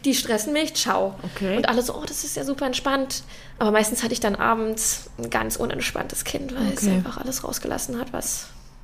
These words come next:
Speaker 1: das ist
Speaker 2: Okay.
Speaker 1: krass. Aber das lernt man dann erst währenddessen. Und ja, deswegen war ich da ganz
Speaker 2: <laughs>
Speaker 1: vorsichtig. <laughs> Ich hab grad geheult. Ups. Oh, das ist mir gestern auch passiert.
Speaker 2: Ähm, Entschuldigung?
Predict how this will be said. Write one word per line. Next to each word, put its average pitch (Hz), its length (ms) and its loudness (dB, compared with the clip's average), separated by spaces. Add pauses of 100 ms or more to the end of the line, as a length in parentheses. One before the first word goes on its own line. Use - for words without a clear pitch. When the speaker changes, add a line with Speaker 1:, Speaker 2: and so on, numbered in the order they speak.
(360)
Speaker 1:
das 320 240 8
ist 311 120 6
Speaker 2:
Okay. 392 120 6
Speaker 1:
krass. 175 280 6
Aber 269 180 8
das 262 140 4
lernt 240 240 4
man 262 120 2
dann 240 140 0
erst 240 400 -2
währenddessen. 226 580 0 (760)
Und 214 560 6 (680)
ja, 277 160 0
deswegen 214 300 -2
war 208 80 -2
ich 208 80 -2
da - 100 2
ganz 226 120 4
Speaker 2:
<laughs> - 120 6
Speaker 1:
vorsichtig. 277 600 8
<laughs> 285 60 4
Ich 277 140 -4
hab 262 140 0
grad 262 280 2
geheult. - 580 -2
Ups. - 1080 6 (640)
Oh, 466 120 4
das 262 120 0
ist 254 140 -2
mir 226 120 4
gestern 208 320 4
auch - 140 4
passiert. 220 280 6
Speaker 2:
Ähm, 220 60 6
Entschuldigung? 226 840 12